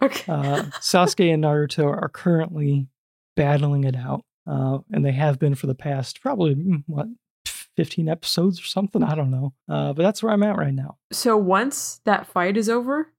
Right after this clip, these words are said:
Speaker 1: you are free to skip to the last, the absolute last episode of Naruto and then move on to Shippuden.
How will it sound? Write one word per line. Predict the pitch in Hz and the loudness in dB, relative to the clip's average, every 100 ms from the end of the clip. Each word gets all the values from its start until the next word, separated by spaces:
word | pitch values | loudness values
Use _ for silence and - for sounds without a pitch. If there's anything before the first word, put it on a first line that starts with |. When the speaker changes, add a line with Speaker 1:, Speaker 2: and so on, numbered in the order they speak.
| - | 0
Speaker 1:
you | 202 240 262 | 2 4 4
are | 208 190 | 2 2
free | - 220 233 175 147 156 _ _ _ _ - | -2 0 2 2 0 -4 _ _ _ _ -6
to | 208 | -2
skip | 202 - 220 214 | 0 2 0 0
to | - 214 | -2 0
the | 185 | 2
last, | 170 156 160 208 226 - - - | 2 2 2 2 0 -2 -8 -2
the | 180 | 2
absolute | 175 190 202 208 190 | 2 0 0 0 2
last | 165 165 196 | 2 2 2
episode | 185 185 202 180 | -2 -2 -2 0
of | 170 | 2
Naruto | 156 160 190 220 240 | 2 0 0 0 0
and | 190 | 0
then | 180 185 | 2 2
move | 196 | 2
on | 185 | 2
to | 175 | 0
Shippuden. | 165 170 165 - 165 | -2 -4 -4 -8 -10